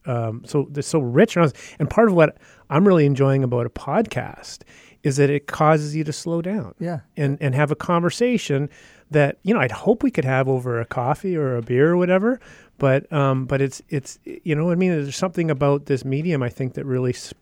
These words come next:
Speaker 1: supports what you're saying, Seth, in terms of just slowing down and, and, and, you know, and actually, as we're talking, 'cause we, we're not across from each other, it's just you really focus on the language being used and the expression of a story and that sort of thing.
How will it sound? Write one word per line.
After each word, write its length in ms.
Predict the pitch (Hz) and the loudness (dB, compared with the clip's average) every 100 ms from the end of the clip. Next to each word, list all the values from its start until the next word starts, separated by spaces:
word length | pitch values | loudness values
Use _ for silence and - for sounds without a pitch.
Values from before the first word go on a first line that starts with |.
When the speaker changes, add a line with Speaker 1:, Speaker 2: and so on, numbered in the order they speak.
| - | -16
Speaker 1:
supports 480 | - 131 151 143 - | -10 -2 2 2 0
what 140 | - | -6
you're 140 | 127 123 | -6 -6
saying, 360 | 131 120 143 | -6 -8 -8
Seth, 380 | - 180 208 - | -8 -8 -8 -8
in 80 | 131 | -10
terms 260 | 135 127 | -6 -6
of 80 | 120 | -6
just 160 | 123 - | -8 -6
slowing 320 | 135 131 127 | -2 -2 -2
down 320 | 123 123 123 | -2 -4 -4
and, 100 | 113 - - - - _ 143 | -6 -10 -20 -20 -20 _ -4
and, 320 | 131 123 131 | -2 -2 -4
and, 360 | 139 127 123 147 | -4 -2 -4 -2
you 100 | 175 | 0
know, 100 | 131 | 0
and 120 | 143 | 2
actually, 560 | 143 156 - 131 127 - | 0 0 0 -2 -2 -4
as 220 | 131 127 | -4 0
we're 140 | 135 | 0
talking, 440 | - 151 156 - 127 | 2 4 4 2 -6
'cause 140 | 123 | -4
we, 180 | 127 127 | -2 -2
we're 160 | 131 123 | -4 -4
not 180 | 131 123 | -4 -4
across 320 | - 151 - | 0 0 0
from 100 | 127 | -6
each 140 | - | -6
other, 180 | 120 117 | -4 -4
it's 100 | 120 | -4
just 160 | 131 - - _ - | -8 -12 -20 _ -6
you 120 | 127 | -4
really 340 | 131 175 139 | 0 0 0
focus 440 | - 139 131 120 127 | -2 -4 -4 -8 -6
on 160 | 120 | -6
the 80 | 117 | -6
language 480 | 113 120 135 151 143 | -6 -4 -4 -6 -8
being 240 | 147 143 | -6 -4
used 460 | 139 139 147 147 - | -2 -2 -2 -6 -10
and 180 | 117 120 | -10 -10
the 60 | |
expression 540 | - - 143 135 - 131 | -12 -6 -4 -4 -6 -8
of 80 | |
a 40 | 135 | -8
story 520 | - 135 139 147 156 | -8 -6 -4 -4 -6
and 120 | 147 | -8
that 140 | 139 147 | -8 -6
sort 200 | 147 143 | -6 -6
of 60 | |
thing. 240 | - 160 | -6 -6